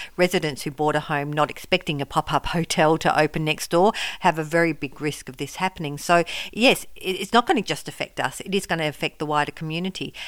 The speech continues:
But what we find is sometimes that community doesn't realise there's a problem until it's actually happening next door, and the head in the sand happens, and, um, and then the hotel opens, and then they're screaming, "What? How did that happen? When did it happen?"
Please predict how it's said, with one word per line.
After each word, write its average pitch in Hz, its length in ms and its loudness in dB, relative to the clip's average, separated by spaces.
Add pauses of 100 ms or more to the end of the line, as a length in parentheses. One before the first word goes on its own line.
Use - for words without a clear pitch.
(140)
But 175 140 -2
what 202 180 4
we 175 80 2
find 175 360 2
is 156 100 -4
sometimes 160 640 -2
that - 180 2
community 165 480 -4
doesn't 147 340 0
realise 151 440 0
there's 143 180 -4
a - 20 -10
problem 147 380 -6
until 143 320 -8
it's - 180 -8
actually 147 300 -6
happening 151 360 -6
next - 280 -8
door, 151 320 2 (340)
and 160 460 4
the 156 80 2
head 170 180 4
in 160 80 -2
the 151 80 -2
sand 160 640 -2 (100)
happens, 190 640 -2
and, 160 460 0
um, 165 340 6
and 170 320 -2
then 180 360 4
the 160 100 8
hotel 175 400 4
opens, 190 400 4
and 185 160 0
then 185 160 2
they're 180 260 0 (140)
screaming, 185 560 -4
"What? 175 220 0 (120)
How 202 180 4
did 190 160 -2
that 185 180 2
happen? 160 500 -6
When 196 180 2
did 165 160 -2
it - 120 -10
happen?" 143 420 -4